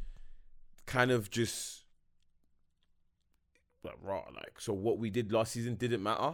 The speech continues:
Like, we, do you know what I mean? Like, they come straight back in the squad. Gordon Hayward, for me, we never would have come back into the game straight away.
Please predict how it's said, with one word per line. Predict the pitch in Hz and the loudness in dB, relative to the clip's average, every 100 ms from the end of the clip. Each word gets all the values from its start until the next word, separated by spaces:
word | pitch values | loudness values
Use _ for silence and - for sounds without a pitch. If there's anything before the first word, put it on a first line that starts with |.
| 147 | 0
Like, | 110 - | 2 2
we, | 107 | 0
do | 104 92 | -6 -2
you | 117 | 0
know | |
what | |
I | 127 | 4
mean? | 131 104 - - | 4 2 -4 0
Like, | 113 131 | 6 8
they | 160 | 8
come | 160 143 | 6 2
straight | 120 - 165 165 | 2 0 4 4
back | 151 151 | 4 0
in | |
the | 131 | -4
squad. | - 120 | 2 2
Gordon | 135 180 170 | 8 8 8
Hayward, | 160 135 | 6 6
for | - | 2
me, | 117 | -2
we | 107 | 0
never | 113 110 | 2 2
would | 107 | 0
have | 98 - | -4 -4
come | 107 | -2
back | 101 95 | -2 -2
into | 98 92 87 | -6 -8 -10
the | |
game | 87 90 87 | -6 -6 -6
straight | - | -6
away. | 85 | -6